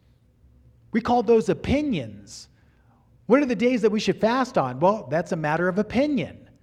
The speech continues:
Therefore, don't judge each other on your opinions related to fast days.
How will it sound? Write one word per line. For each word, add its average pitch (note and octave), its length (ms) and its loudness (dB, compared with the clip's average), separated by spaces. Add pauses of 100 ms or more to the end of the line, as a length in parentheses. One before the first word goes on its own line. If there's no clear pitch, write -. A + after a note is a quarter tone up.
(420)
Therefore, A#3+ 360 4
don't A3 380 4
judge A#3 360 2
each G3+ 260 -4
other F3 500 0 (760)
on F3 300 -4
your F3+ 200 2
opinions G#3 760 -4 (140)
related E3 420 -2
to G#3+ 60 -6
fast C#4 420 0
days. - 380 -12